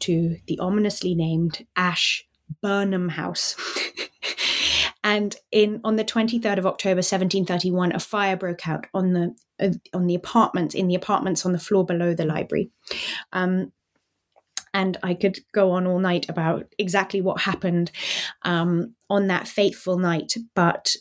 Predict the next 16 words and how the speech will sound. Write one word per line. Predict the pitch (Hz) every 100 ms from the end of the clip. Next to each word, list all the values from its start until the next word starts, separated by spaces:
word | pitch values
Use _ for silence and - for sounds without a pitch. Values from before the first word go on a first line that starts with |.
| _
um, | 185 185 180 180 175 - - - - - _ -
a |
series | 240 330 285 254
of | 226 214
mistakes | 220 - 196 185 -
were | 196 185
made, | 175 170 170 -
clearly. | - 185 170 156 170 - - - - - - -
But | - -
the | 208 - 214
librarians | 208 202 220 214 202 180 -
really | 202 190
did | 185 190
their | 190 175 -
best | 185 170 - - - -
to, | - 185 180